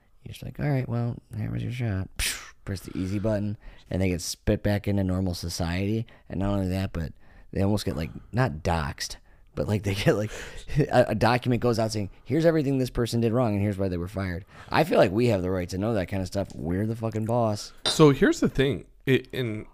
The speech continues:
Speaker 2: like, okay, the president gets to have an easy button and just, like, make decisions unilaterally.
Speaker 1: Because of dictatorship.
Speaker 2: Right. It becomes a dictatorship. But there are certain dictatorships that would work.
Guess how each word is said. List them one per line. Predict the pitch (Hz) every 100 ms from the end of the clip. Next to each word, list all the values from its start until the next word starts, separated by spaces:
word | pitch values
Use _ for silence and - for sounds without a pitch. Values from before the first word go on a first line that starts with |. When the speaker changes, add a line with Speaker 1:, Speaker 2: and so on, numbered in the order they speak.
| -
Speaker 2:
like, | 92 -
okay, | 135 104 80
the | 92
president | - 120 110 101
gets | 107 -
to | 104 90 82
have | - 113
an | 104
easy | 98 101 95
button | 90 82 92
and | 90 87
just, | 90 -
like, | 87 -
make | 101 101 -
decisions | 95 - 92 95 87
unilaterally. | 90 113 113 98 92 98 98 78 64 - - - - - -
Speaker 1:
Because | 320 196 175
of | 165
dictatorship. | 147 - 180 110 - - - -
Speaker 2:
Right. | 160 131
It | 85 120
becomes | 135 135
a | 113
dictatorship. | 180 165 120 - 101 - - -
But | 139
there | 147 135
are |
certain | 123 - 175 143
dictatorships | 147 165 160 113 - 107 - - -
that | 139 143
would | 139 101
work. | 92 131 - - -